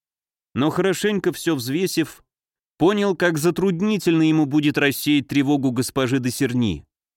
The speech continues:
и признал, что та малость, которая была ему известна об отношениях между графом и Луизой, не удовлетворит, без сомнения, очень ревнивую женщину,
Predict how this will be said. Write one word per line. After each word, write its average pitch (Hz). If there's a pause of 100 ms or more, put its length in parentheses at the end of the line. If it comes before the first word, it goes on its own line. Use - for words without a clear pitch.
и 107
признал, 135
что 135
та 143
малость, 160
которая 131
была 123
ему 113
известна 107
об 95
отношениях 117 (180)
между 107
графом 120
и 123
Луизой, 110 (520)
не 156
удовлетворит, 190
без 143
сомнения, 151
очень 135
ревнивую 123
женщину, 101